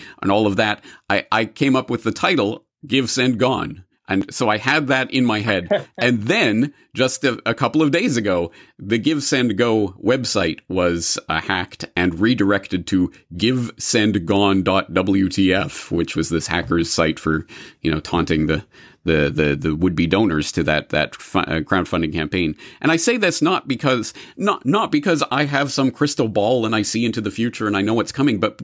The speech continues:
Speaker 1: because if you really are paying attention to what is happening, I think you really can truly understand the trajectory, and you can start to see how things are unfolding. And unfortunately, it's a bit of Cassandra's curse because,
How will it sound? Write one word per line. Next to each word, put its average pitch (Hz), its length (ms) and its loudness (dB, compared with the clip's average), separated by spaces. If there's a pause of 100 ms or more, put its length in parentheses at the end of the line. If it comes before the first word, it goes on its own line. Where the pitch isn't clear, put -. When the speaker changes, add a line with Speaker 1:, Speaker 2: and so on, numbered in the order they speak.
(140)
Speaker 1:
because 196 420 0
if 233 240 -2
you 247 80 2
really 180 680 0
are 147 220 2
paying 147 360 2
attention 160 560 -2
to 143 120 -6
what 139 200 0
is 127 80 -4
happening, 160 440 -2 (340)
I 147 60 -6
think 180 160 -4
you 165 80 2
really 175 460 0
can 143 560 -2 (260)
truly 175 540 2
understand 143 720 0 (140)
the 113 180 2
trajectory, 107 840 -2
and 95 180 0
you 147 220 0
can 175 180 2
start 147 380 0
to 139 140 0
see 147 400 -2
how 101 240 -2
things 98 360 0
are 95 220 0
unfolding. 90 580 -2 (380)
And 98 280 2 (120)
unfortunately, 110 720 2
it's 90 140 0
a - 20 2
bit 90 140 0
of - 80 -6
Cassandra's 85 560 0
curse 87 420 -4
because, 82 420 -4